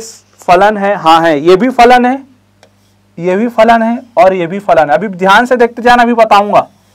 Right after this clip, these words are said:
ध्यान से देखते जाना, अभी बताऊंगा। अगर मैं एक और example लूं, तो ये समुच्चय लिया, ये समुच्चय बी लिया, एक, दो, तीन, चार, यहां पे मैं ले लेता हूं A, B,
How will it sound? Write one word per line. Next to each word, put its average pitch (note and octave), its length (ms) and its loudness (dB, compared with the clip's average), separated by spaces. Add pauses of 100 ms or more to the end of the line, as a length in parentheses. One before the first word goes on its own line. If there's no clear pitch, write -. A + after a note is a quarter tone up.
(280)
ध्यान F3 260 0
से G3 100 -8
देखते E3+ 280 -8
जाना, C3+ 240 -12 (320)
अभी D3 120 -6
बताऊंगा। - 460 -10 (880)
अगर B3 300 2
मैं C#4 80 0
एक C4 120 0
और A#3+ 140 4
example G#3 480 0
लूं, G#3+ 100 -6
तो G#3 80 0
ये G#3 60 2
समुच्चय G3+ 560 -2
लिया, G3+ 180 0
ये G3+ 80 0
समुच्चय F#3 460 -8
बी D#3+ 180 -10
लिया, B2+ 260 -10 (600)
एक, G3 340 -4 (480)
दो, E3 480 -4 (840)
तीन, E3+ 360 -8 (760)
चार, C3 340 0 (520)
यहां E3+ 220 -2
पे G3+ 100 -8
मैं F#3+ 140 -6
ले F#3 140 -4
लेता F#3 200 -10
हूं F#3 140 -8 (200)
A, E3+ 320 -8 (360)
B, E3 420 -12